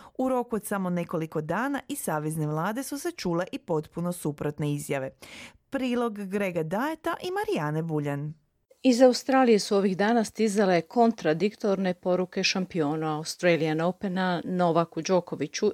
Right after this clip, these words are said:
Speaker 2: i drugim tenisačima koji se obično u drugoj polovici siječnja okupljaju u Melbourneu. Savezni premijer Scott Morrison je za Kanal sedam rekao da će necijepljenim tenisačima biti dopušten dolazak u Australiju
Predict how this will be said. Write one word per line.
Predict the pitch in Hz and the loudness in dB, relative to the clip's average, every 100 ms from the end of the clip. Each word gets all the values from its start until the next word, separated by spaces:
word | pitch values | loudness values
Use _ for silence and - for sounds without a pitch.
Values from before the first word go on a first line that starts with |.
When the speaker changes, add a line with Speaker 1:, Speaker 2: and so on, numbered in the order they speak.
| - | -2
Speaker 2:
i | 269 | -2
drugim | 196 190 170 156 | 0 0 0 0
tenisačima | 151 147 160 - 190 220 240 226 | -2 -4 -2 4 4 2 0 0
koji | 208 247 240 | 2 2 2
se | - 220 | 4 2
obično | 208 190 214 - 190 180 - | 4 2 -2 -4 -2 -2 -2
u | 196 | -4
drugoj | 180 233 196 | 2 2 4
polovici | 156 160 165 165 170 156 | 0 0 0 0 -2 -6
siječnja | 160 - 202 208 - 196 190 - - - | -4 2 2 2 -4 -2 -4 -8 -18 -4
okupljaju | 226 226 175 - 175 165 | -2 0 -4 2 4 4
u | |
Melbourneu. | 160 156 147 143 151 151 143 _ _ - - - | 4 2 0 -2 -6 -6 -8 _ _ -20 -20 -12
Savezni | - 190 185 185 196 | 4 6 6 2 -2
premijer | 196 190 226 214 | 0 4 4 4
Scott | - - 180 - | 0 -6 -6 -4
Morrison | 175 170 202 - 302 254 | 0 2 2 2 2 4
je | 160 151 147 | 4 0 -2
za | - 156 | -2 -4
Kanal | - 175 170 160 | 0 -2 0 -2
sedam | - 214 202 190 | 0 2 2 2
rekao | 170 180 220 262 240 214 - - | 4 4 2 4 4 4 -2 -8
da | 175 160 | -2 -2
će | - - 156 156 | -4 -4 -4 0
necijepljenim | 185 247 - 233 202 202 196 165 160 147 | 2 2 2 4 4 2 -4 0 -2 -2
tenisačima | 170 151 156 - 233 262 - 240 202 | -4 -4 -4 0 0 0 0 0 0
biti | 160 170 262 - | 0 2 0 2
dopušten | 170 160 156 160 - 165 147 | 2 2 2 -8 -6 -2 0
dolazak | 147 175 175 185 233 226 | 0 2 2 2 0 2
u | |
Australiju | 208 208 - - 220 220 214 190 | 2 2 -2 2 4 4 4 2